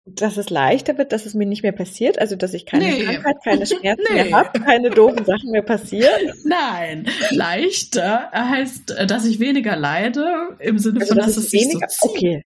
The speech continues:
Speaker 1: okay.
Speaker 2: Ne,
Speaker 1: Mhm.
Speaker 2: dass es so eine, dass es so eine,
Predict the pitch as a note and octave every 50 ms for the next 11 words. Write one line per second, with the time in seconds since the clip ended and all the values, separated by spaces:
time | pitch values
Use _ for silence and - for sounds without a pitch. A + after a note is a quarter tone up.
0 | _ - G#3 G3+ - - E3+ D3 - - A3+ A#3+ C4 A#3 B3+ A#3 A3+ A3 - -
1 | G3 F#3+ F#3+ F#3 F3+ F3 E3+ E3 - - - - _ _ _ - F3 G3 - G3+
2 | G3 - - - F#3 E3+ F3 E3+ E3 E3 D#3+ D#3+ D#3 D#3 D#3 D3 - -